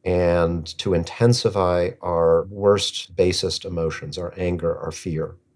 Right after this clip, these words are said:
our hatred of the other, because that's what keeps us glued to our screens the longest. So if you're a conservative Republican in the United States,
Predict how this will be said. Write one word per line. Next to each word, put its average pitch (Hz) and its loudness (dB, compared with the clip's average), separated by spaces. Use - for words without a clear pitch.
our 92 -6
hatred 85 -2
of 82 -8
the 92 -4
other, 82 -2
because 82 -8
that's 87 2
what 85 4
keeps - -2
us 85 2
glued 90 2
to 87 -4
our 85 4
screens 78 -2
the - 0
longest. 82 0
So 87 4
if 82 -2
you're 98 8
a 85 6
conservative 92 2
Republican 87 -2
in 82 -6
the 82 -10
United 85 -4
States, 80 2